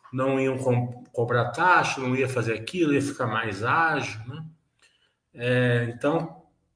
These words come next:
é, ficou, ficou nebuloso, né? Muita gente girou carteira, né? É,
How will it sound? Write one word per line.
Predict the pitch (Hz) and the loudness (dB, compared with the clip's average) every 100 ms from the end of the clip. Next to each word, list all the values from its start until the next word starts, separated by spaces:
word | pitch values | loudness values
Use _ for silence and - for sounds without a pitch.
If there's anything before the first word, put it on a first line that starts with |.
| - | -2
é, | 127 127 | 2 2
ficou, | 123 - 185 190 | 0 -2 -2 -2
ficou | 185 - 208 | -2 2 4
nebuloso, | 208 180 143 120 104 107 - - _ - | 4 4 4 2 -2 -6 -14 -20 _ -14
né? | 120 | -8
Muita | 127 139 180 | -8 -2 0
gente | - 147 139 123 | 0 -2 -4 -6
girou | 120 110 120 120 | -6 0 2 2
carteira, | 123 107 107 110 101 - - - - _ _ | 0 -4 -6 -8 -8 -14 -20 -20 -20 _ _
né? | 117 123 123 - - - - - _ _ - | -12 -12 -12 -18 -20 -20 -20 -20 _ _ -12
É, | 113 117 113 110 110 107 104 | -6 -2 -2 0 0 0 -4